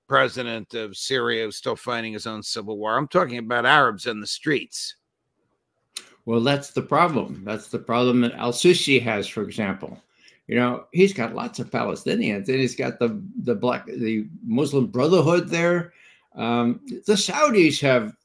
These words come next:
Speaker 2: thousands and thousands of Palestinians working in those oil fields. Uh, Jordan has even more. Lebanon has many. So, you know, what we have here is the street might just, just think, "Well, look,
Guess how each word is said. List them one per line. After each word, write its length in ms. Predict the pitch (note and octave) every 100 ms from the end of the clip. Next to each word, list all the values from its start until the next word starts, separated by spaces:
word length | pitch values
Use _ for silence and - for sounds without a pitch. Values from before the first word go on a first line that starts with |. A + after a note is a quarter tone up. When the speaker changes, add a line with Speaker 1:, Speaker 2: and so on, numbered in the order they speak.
| _ -
Speaker 2:
thousands 720 | D3 E3 D#3+ C3+ B2+ F#2+ A#2
and 180 | A2+ G#2
thousands 600 | B2 E3 D#3+ C3+ A#2 -
of 80 | G#2
Palestinians 800 | A#2+ A#2 G#2+ - B2+ C3+ C3 A#2+
working 480 | D#3 E3+ F3+ F3 E3+
in 200 | D3+ D3+
those 380 | D3 D3+ C3+ - D3+
oil 280 | F#3+ G3 E3
fields. 600 | - A#2+ D#2 - - _ _ _ -
Uh, 100 | A#2+
Jordan 540 | - C#3 D#3 F#3 G3+
has 400 | D3 D3 C#3+ - -
even 340 | C#3+ C#3+ F#3
more. 480 | G#3 B3+ G#3 F2+ - _ _ -
Lebanon 520 | D#3+ G#3 F#3+ C#3 A#2+
has 240 | A2+ A2+ G#2+
many. 400 | A#2+ F2 D#2 - _
So, 420 | - F3 F3 - _ _ -
you 80 |
know, 240 | F3+ E3 -
what 220 | D#3+ E3
we 140 | G#3 F3
have 220 | F3 D3+
here 260 | E3 F#3 B2+
is 300 | D3 B2+ B2+
the 80 |
street 560 | B2+ - - G#3+ G3 - _ -
might 420 | B2 E3+ F#3 - _ -
just, 580 | C#3+ C#3 - - _ -
just 300 | C3+ C3+ -
think, 240 | C3 B2
"Well, 180 | A#2 A#2
look, 260 | C#3+ C3+